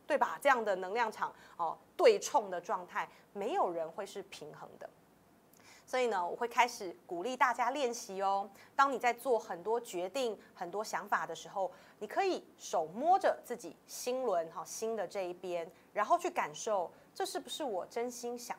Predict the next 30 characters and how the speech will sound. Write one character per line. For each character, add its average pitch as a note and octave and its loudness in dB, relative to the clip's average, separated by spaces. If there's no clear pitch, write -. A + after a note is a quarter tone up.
做 D#4+ -4
的 - -10
事 - -14
情。 - -16
例 E4+ 2
如， G#3 2
如 A3 -2
果 A#3+ 6
你 F3 -10
是 A#3 -8
一 A3+ -4
个 G3+ -4
对 G#3 2
人 F3+ -2
很 F3 -10
亲 B3+ -6
切 C4 0
的 - -4
人， - -10
然 B3 -6
后 F4+ 4
你 C#4 0
今 C4+ -4
天 D4+ 0
遇 D4 -2
到 C4+ 12
一 B3 4
个 G3+ 0
对 A#3+ 2
象， A3 -2